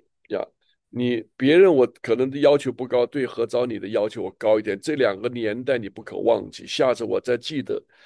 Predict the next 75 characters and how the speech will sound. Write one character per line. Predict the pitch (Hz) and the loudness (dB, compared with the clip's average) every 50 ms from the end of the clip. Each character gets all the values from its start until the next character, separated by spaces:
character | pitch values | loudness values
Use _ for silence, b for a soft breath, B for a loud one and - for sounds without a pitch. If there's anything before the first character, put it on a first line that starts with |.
| b b | b b
我 | b - - | b -8 -4
下 | - - 185 165 143 | 0 2 2 4 4
次 | - 135 | 2 2
我 | 110 107 | 2 2
再 | 107 - 135 131 | 2 2 2 2
问 | 139 143 135 | 4 2 0
你， | 110 104 98 | 0 -2 -8
必 | - - 135 123 | -8 -6 -8 -8
须 | 104 - 110 | -6 -10 -12
记 | 104 - - 110 104 | -12 -10 -12 -12 -12
得， | - - - _ _ _ _ _ _ _ _ _ _ _ | -12 -16 -16 _ _ _ _ _ _ _ _ _ _ _
否 | - - 107 110 110 | -2 0 2 2 2
则 | - 113 123 | 2 2 0
的 | 139 135 | 2 2
话， | 139 131 120 | 2 2 2
下 | - 147 131 | 2 2 2
次 | 123 123 | 2 2
我 | 110 110 | 0 0
再 | 110 - 139 131 | 0 2 0 0
去 | 120 - 117 | 0 -2 -6
挪 | 110 110 107 | -4 -4 -2
威 | 110 113 113 | -2 -2 -4
的 | 110 110 | -4 -4
话， | 107 101 90 - _ | -6 -6 -8 -8 _
打 | _ - - | _ -6 -6
屁 | - - 120 | -4 -4 -6
股， | 107 - - - _ | -6 -6 -10 -18 _
一 | - 120 | -12 -10
定 | 113 117 117 | -8 -8 -6
打。 | 98 - - _ _ _ _ _ _ _ _ _ _ _ _ _ _ _ _ _ | -6 -6 -8 _ _ _ _ _ _ _ _ _ _ _ _ _ _ _ _ _
呀， | - - - - _ _ _ _ | -8 -8 -8 -8 _ _ _ _
所 | - - | -2 -2
以 | 151 139 | 0 2
你 | 147 | 4
一 | 160 | 4
定 | 185 | 6
要 | 180 156 | 4 4
记 | - - - 196 | 4 0 -4 -2
住 | - 127 | -2 -4
这 | 120 - 131 120 107 | 0 2 2 2 2
个 | 104 107 | 0 -4
基 | 104 - - 143 | -6 -4 -6 -6
本 | 139 117 104 101 | -4 -4 -4 -4
的 | 104 101 - - b b b b b b | -4 -6 -6 -8 b b b b b b
以 | _ 113 123 | _ -8 -8
色 | 120 - 185 | 0 0 4
列 | 160 156 | 4 6
人 | 151 156 165 180 | 6 6 4 4
历 | 190 202 160 | 4 2 0
史 | 131 - 117 | 0 0 -2
这 | 101 131 | -2 0
两 | 120 117 101 | 2 2 0
个 | 101 113 | 0 -2
年 | 110 104 104 110 | -4 -4 -4 -4
代， | 107 120 117 107 - | -2 -2 -2 -2 -2
七 | - - - 180 | -6 -4 -4 0
百 | 160 143 | 0 2
二 | 135 151 151 | 2 2 2
十 | 143 - 135 139 | 0 -2 -8 -14
一、 | 147 156 156 - | -12 -12 -12 -12
五 | - - 139 139 | -12 -10 -2 2
百 | 131 123 | 2 2
八 | - 135 131 | 4 4 2
十 | 135 - - | 0 0 -4
六， | 139 143 135 - | -4 -4 -4 -4
不 | - _ - 131 | -4 _ -14 -12
可 | - - | -6 -4
以 | 120 | -4
忘-， | - 98 110 127 120 104 95 - _ - - | -4 0 0 0 0 0 -4 -14 _ -20 -4
忘 | - 127 120 104 98 | -2 -2 -2 -2 -4
记。 | - - - - _ _ _ _ b b b b b b b b b b | -10 -16 -18 -18 _ _ _ _ b b b b b b b b b b
两 | - - 139 139 143 170 214 233 | -4 2 4 4 6 6 2 0
者 | 214 - 151 139 131 | 2 4 6 6 6
之 | 131 170 170 | 4 0 0
间 | 160 170 175 175 180 175 | 2 4 4 4 2 0